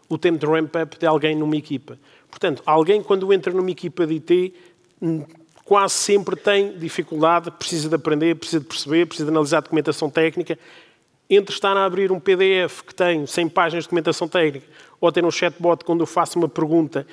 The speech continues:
e obtenho a resposta, claramente que, que a solução de, de G N A I poupa tempo e permite a quem entra na equipa, se calhar, conviver com os colegas e não passar o tempo à procura de uma, de uma resposta mais, mais técnica na documentação.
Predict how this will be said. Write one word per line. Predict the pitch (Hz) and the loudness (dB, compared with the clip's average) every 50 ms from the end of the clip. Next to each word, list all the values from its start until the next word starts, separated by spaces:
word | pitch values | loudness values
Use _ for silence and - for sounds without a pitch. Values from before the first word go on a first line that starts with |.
| - - _ | -20 -14 _
e | 170 175 | 2 2
obtenho | 170 151 - - 175 165 165 | 2 2 2 0 0 2 2
a | 160 | 0
resposta, | - - - - 170 165 165 - - 185 185 - 190 147 | -2 -4 -4 0 0 0 0 -2 -6 -10 -12 -12 -16 -8
claramente | - 151 143 139 143 139 143 147 139 - - | -2 0 0 2 2 0 -2 -2 -4 -4 -4
que, | - 143 139 131 | -2 -2 -2 0
que | 135 160 | -2 -4
a | |
solução | 147 - 160 147 - - 165 151 147 139 | -4 -4 -8 -10 -6 -4 -4 -4 -4 -2
de, | 135 151 151 147 139 | -2 -2 -2 -2 -2
de | 131 135 | -4 -4
G | 143 156 | -4 -2
N | 147 147 143 147 147 | -2 -2 -2 -2 0
A | 147 151 | -2 -2
I | 143 - - - - - _ _ _ | -4 -6 -14 -20 -20 -20 _ _ _
poupa | 170 175 160 175 - 175 - | 2 2 2 2 0 -4 -2
tempo | - - 175 175 175 170 - - - | 0 2 2 2 2 0 -4 -10 -10
e | 180 151 | -10 -10
permite | - - 156 160 165 165 156 - - - - 165 | -4 -2 0 2 4 2 2 2 -2 -6 -6 -6
a | 143 | -4
quem | - 165 160 | -2 -2 -2
entra | 151 - 165 165 | 0 -2 -2 0
na | 160 160 | 0 0
equipa, | 151 139 - 165 160 156 - 180 175 - - - - _ | -2 -2 -4 -6 -6 -4 -6 -8 -8 -10 -16 -20 -20 _
se | - - | -8 -2
calhar, | - 180 180 170 | 0 2 2 2
conviver | - - 180 165 151 147 170 170 | 2 2 2 2 2 0 0 0
com | 165 - | 0 -2
os | 165 - | -4 -4
colegas | - - 156 160 165 156 165 156 - 180 | -4 0 2 2 2 2 0 -4 -4 -4
e | 165 | -2
não | 156 160 151 | -2 -2 -2
passar | - 147 - - 160 151 | -4 -6 -2 -2 -2 -2
o | 147 | -2
tempo | - - 156 143 151 | -2 -2 -2 0 -2
à | 143 | -2
procura | - - 151 135 - 165 147 | -2 -2 -4 -4 0 -2 0
de | 135 147 | 0 0
uma, | 147 147 143 143 143 | -2 -2 -2 -4 -4
de | 135 151 | -4 -2
uma | 147 139 135 | -2 -2 -2
resposta | - - - - 151 160 151 - 156 | -4 -8 -8 -4 -4 -4 -4 -6 -6
mais, | 139 135 135 131 123 - - - - - - _ _ | -6 -4 -6 -6 -8 -12 -16 -20 -20 -20 -20 _ _
mais | 151 143 139 - | -2 -2 -2 -2
técnica | - 147 139 - - 143 - - 139 135 135 135 | -4 -6 -6 -4 -6 -10 -6 -4 -4 -4 -4 -6
na | 143 143 139 | -4 -6 -6
documentação. | 139 - - 143 131 123 - 127 - - 123 110 98 | -6 -6 -6 -6 -6 -4 -6 -8 -8 -8 -10 -10 -12